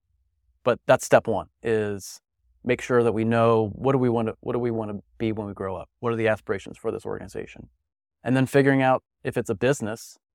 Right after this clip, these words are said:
is the business plan solid? What, who are your customers? How are you reaching those customers? What are you,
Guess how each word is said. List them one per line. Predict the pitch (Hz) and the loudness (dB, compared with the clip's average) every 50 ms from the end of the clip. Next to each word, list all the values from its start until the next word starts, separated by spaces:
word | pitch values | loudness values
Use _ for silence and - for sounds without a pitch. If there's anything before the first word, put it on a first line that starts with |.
| _ - | _ -8
is | - 120 - | -8 -8 -4
the | - 117 | -4 -4
business | 104 104 120 117 120 113 - | -2 0 -2 -2 -2 -6 -10
plan | _ - 113 107 107 104 | _ -4 -4 -4 -4 -2
solid? | - 110 107 117 95 76 - - _ _ _ _ _ _ _ _ _ _ | 0 0 0 0 0 -4 -10 -16 _ _ _ _ _ _ _ _ _ _
What, | - 110 113 - - _ _ - | -6 -4 -4 -4 -6 _ _ -4
who | 131 131 135 | 0 0 2
are | 131 | 2
your | 127 120 120 | 2 0 0
customers? | - - 120 113 - - 95 - - - - - - _ _ _ _ _ _ - | -2 0 -2 -2 -2 -6 -14 -14 -16 -18 -20 -20 -20 _ _ _ _ _ _ -10
How | - - 120 120 | -2 0 2 2
are | 123 | 2
you | 123 113 110 | 2 0 -2
reaching | 113 117 107 - 110 | -2 -4 -6 -6 -8
those | 104 104 101 - | -8 -8 -10 -10
customers? | - - - - - 90 90 - | -14 -14 -14 -14 -18 -18 -14 -10
What | 107 110 113 | -6 -4 -4
are | 113 | -4
you, | 110 110 110 104 | -4 -6 -8 -8